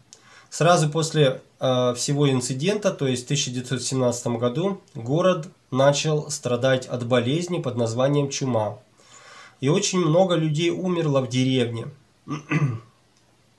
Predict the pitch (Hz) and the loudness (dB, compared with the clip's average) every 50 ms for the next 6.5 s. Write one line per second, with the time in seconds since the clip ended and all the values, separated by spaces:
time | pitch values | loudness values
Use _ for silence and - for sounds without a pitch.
0 | _ _ _ _ _ _ _ _ _ _ _ - - _ - 147 160 147 123 131 | _ _ _ _ _ _ _ _ _ _ _ -20 -20 _ -2 0 0 2 2 2
1 | 156 190 196 165 135 127 120 - 156 151 123 120 127 120 135 160 175 156 147 127 | 2 4 4 2 2 2 2 2 2 2 2 2 0 0 2 2 2 2 0 -4
2 | - - - 120 120 117 117 117 120 127 127 131 135 131 - - - - - - | -4 -4 -4 -4 -4 -4 -4 -6 -8 -8 -10 -10 -10 -12 -14 -18 -20 -20 -20 -20
3 | - - - - - - - - _ _ _ _ _ _ _ _ _ _ _ _ | -20 -20 -20 -20 -20 -20 -20 -20 _ _ _ _ _ _ _ _ _ _ _ _
4 | _ _ _ _ _ _ _ _ _ _ _ _ _ _ 254 262 - _ _ _ | _ _ _ _ _ _ _ _ _ _ _ _ _ _ -20 -20 -20 _ _ _
5 | _ _ _ - - 113 110 110 110 - - 156 147 143 139 123 - - 127 139 | _ _ _ -6 -2 0 0 0 2 4 4 6 6 4 4 0 -2 -2 0 -2
6 | 139 139 175 208 202 160 131 - - - | -2 0 2 2 2 2 2 0 -4 -14